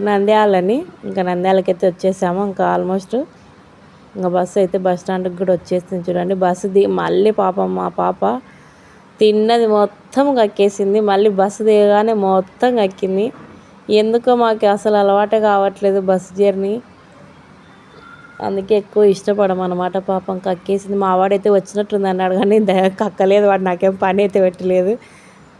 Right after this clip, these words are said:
ఇంకా ఇంటికి వెళ్ళాలి కదా అనేసి ఆట, ఆట అయితే పట్టుకొని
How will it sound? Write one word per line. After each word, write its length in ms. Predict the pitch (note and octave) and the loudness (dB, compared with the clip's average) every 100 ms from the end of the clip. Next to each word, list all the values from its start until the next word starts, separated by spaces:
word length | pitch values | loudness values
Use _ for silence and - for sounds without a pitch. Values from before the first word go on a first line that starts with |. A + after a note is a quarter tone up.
| - F#3+ | -10 -4
ఇంకా 120 | F#3 F#3 | 0 0
ఇంటికి 200 | F3+ G3+ | 0 0
వెళ్ళాలి 260 | F#3 F3+ F3+ | 2 4 4
కదా 120 | F3 F3 | 2 2
అనేసి 240 | F3 F3 F#3 E3+ | -2 -2 0 0
ఆట, 140 | E3+ F3+ F3 F3 | 0 0 0 0
ఆట 100 | F3 F3 | 0 -2
అయితే 140 | F3 F3 | -2 -4
పట్టుకొని 420 | E3 - F3+ G3+ | -6 -6 -4 -2